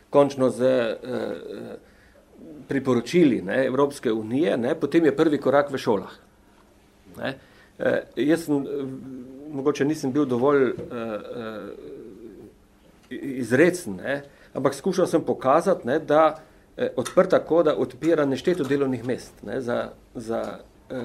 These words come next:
računalnikarje, ne. Ne, da pos-, ne, da se vsakih toliko let postavijo v vrsto pa čakajo, eh, na nove Windowse, ne, ne, ampak da delajo, ne, eh, prilagajajo računalniško opremo, aktivno,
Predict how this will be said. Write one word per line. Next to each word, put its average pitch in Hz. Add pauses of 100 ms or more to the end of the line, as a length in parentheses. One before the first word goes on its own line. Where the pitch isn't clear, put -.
(140)
računalnikarje, 104
ne. 98 (720)
Ne, 185
da 160
pos-, -
ne, 165
da 151 (560)
se -
vsakih 139
toliko 147
let 156
postavijo 139
v 117
vrsto 135
pa 113
čakajo, 113 (400)
eh, 120 (300)
na 120
nove 127
Windowse, 151
ne, 117 (1000)
ne, 127
ampak 131
da 135
delajo, 131
ne, 98
eh, 131 (960)
prilagajajo 139
računalniško 135
opremo, 131
aktivno, 123